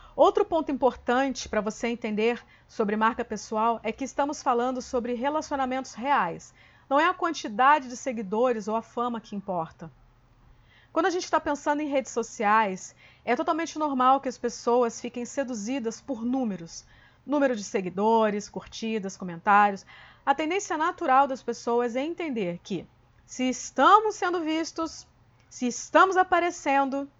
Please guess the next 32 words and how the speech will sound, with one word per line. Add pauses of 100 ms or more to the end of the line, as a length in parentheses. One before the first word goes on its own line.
(520)
somos
especiais, (240)
somos
importantes
e
estamos
no
caminho
certo. (800)
Porém, (260)
observar
a
diferença
entre
popularidade
e
credibilidade
é
a
chave
aqui. (680)
Pra
isso
ficar
claro,
vamos
lembrar
do
caso
do
Theo
Becker.